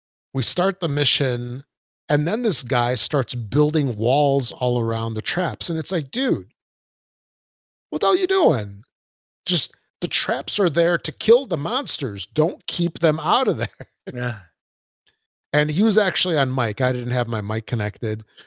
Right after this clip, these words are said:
Speaker 1: And he's like, "Who keeps, you know, putting," 'cause as he was putting walls up everywhere to keep the monsters away from the trap, the husks away from the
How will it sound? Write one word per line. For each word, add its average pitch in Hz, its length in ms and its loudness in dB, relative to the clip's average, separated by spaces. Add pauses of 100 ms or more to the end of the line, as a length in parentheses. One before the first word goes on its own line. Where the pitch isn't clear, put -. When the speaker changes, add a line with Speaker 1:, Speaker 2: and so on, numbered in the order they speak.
(200)
Speaker 1:
And 135 140 2
he's 139 300 2
like, 139 360 2 (260)
"Who 269 180 6
keeps, - 460 -2 (300)
you 220 100 -2
know, 196 220 4
putting," 220 340 2
'cause 139 260 -4 (300)
as 170 220 2
he 233 140 -2
was 185 440 2 (220)
putting 160 340 0
walls 151 480 2
up 135 160 -2
everywhere 117 680 -4
to - 160 -10
keep - 380 -8
the 131 80 0
monsters 123 580 -2
away 117 220 -2
from 110 180 -8
the 104 60 -10
trap, 113 280 -4
the 110 100 -2
husks 123 340 -2
away 110 180 -6
from 113 200 -10
the 107 120 -10